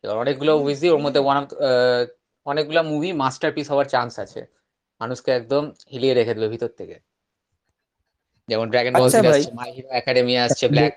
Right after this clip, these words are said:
Speaker 1: ক্লোভার আসছে।
Speaker 4: তাহলে, তাহলে দেখিস না ভাই, তোকে
Speaker 2: ও।
Speaker 4: হিলিয়ে রেখে দেবে তো।
Speaker 1: না, না, আমরা ভাই হার্ডকোর অ্যানিমে ফ্যান, আমাদের জন্যই তো এগুলো মুভি আসছে।
Speaker 4: হার্ড আবার কোর।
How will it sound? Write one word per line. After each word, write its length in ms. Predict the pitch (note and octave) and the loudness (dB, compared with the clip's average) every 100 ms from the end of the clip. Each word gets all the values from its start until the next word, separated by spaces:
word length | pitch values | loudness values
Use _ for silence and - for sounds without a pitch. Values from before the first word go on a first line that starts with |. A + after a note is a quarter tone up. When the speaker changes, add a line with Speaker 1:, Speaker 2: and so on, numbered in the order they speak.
| - C3+ | -10 -6
Speaker 1:
ক্লোভার 320 | B2+ A#2+ B2+ | -2 0 0
আসছে। 340 | A#2 - - | -2 -4 -6
Speaker 4:
তাহলে, 280 | D3+ C#3+ D3 C3 _ _ _ - | -2 0 0 -2 _ _ _ -4
তাহলে 220 | C#3 C3 | -2 0
দেখিস 360 | C3+ C3+ C3+ C#3+ | 0 0 0 0
না 100 | C3+ | 2
ভাই, 220 | B2 A#2 | 2 2
তোকে 220 | B2 A#2+ | 0 0
Speaker 2:
ও। 40 | A#2+ | 4
Speaker 4:
হিলিয়ে 260 | B2+ B2+ | 6 6
রেখে 200 | B2 A#2+ | 6 4
দেবে 180 | A#2 A2+ | 0 -4
তো। 160 | A2 A2 - - - - _ _ _ _ - - | -6 -8 -8 -6 -6 -6 _ _ _ _ -20 -18
Speaker 1:
না, 460 | A#2+ A#2+ C#3+ D#3+ D3+ | -10 -4 0 0 0
না, 120 | B2 - _ | -2 -8 _
আমরা 420 | - - F#3+ A3+ | -16 -8 0 4
ভাই 120 | A3+ A3 | 4 2
হার্ডকোর 480 | C3+ D#3 D#3+ F#3+ | 2 0 2 4
অ্যানিমে 320 | D#3+ C3 C#3+ C3 | 4 4 -2 -4
ফ্যান, 180 | A#2 - - | -8 -14 -8
আমাদের 280 | D#3+ F#3+ | -2 -2
জন্যই 260 | E3+ F3 G3 | 0 -2 -2
তো 80 | G3 | -2
এগুলো 180 | F3 E3+ | 0 0
মুভি 220 | D#3 D#3+ | 2 0
আসছে। 360 | C3 - - - _ _ _ _ _ - - _ _ _ _ _ _ _ - - | -2 -8 -14 -14 _ _ _ _ _ -20 -20 _ _ _ _ _ _ _ -20 -10
Speaker 4:
হার্ড 420 | - C3+ D3 D3+ | -2 2 4 4
আবার 220 | C#3+ D3 | 2 0
কোর। 440 | - C#3+ D3+ D3 | 0 4 4 4